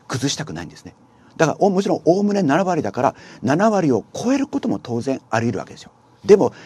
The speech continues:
さすがに百四十を超えて合格点とするっていうのは、さすがに国交省もね、国土交通省もやっぱ相当抵抗があるんじゃないのかなと思います。ね。ですから、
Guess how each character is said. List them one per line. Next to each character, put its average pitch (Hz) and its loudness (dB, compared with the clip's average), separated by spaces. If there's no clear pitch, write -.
さ - 2
す - -4
が 190 -2
に 202 -2
百 - -6
四 240 2
十 - -6
を 69 -6
超 139 -2
え 202 2
て 214 0
合 139 0
格 143 -8
点 104 -6
と 87 -14
す - -14
る 82 -8
っ 78 -10
て - -10
い 156 -2
う - -2
の - -2
は、 110 -4
さ - -12
す - -12
が 190 -6
に 190 -8
国 - -12
交 196 -4
省 190 -6
も 69 -10
ね、 67 -16
国 151 -6
土 104 -6
交 107 -12
通 101 -10
省 123 -10
も 139 -6
や - -18
っ - -18
ぱ 113 -10
相 117 -8
当 110 -6
抵 107 -8
抗 110 -6
が 104 -6
あ 101 -4
る 98 -10
ん - -10
じ 80 -14
ゃ 76 -14
な 69 -14
い 58 -16
の 62 -20
か - -14
な 156 -8
と 156 -20
思 87 -10
い - -14
ま 117 -18
す。 - -20
ね。 - -18
で 165 0
す 156 -8
か 147 -6
ら、 139 -4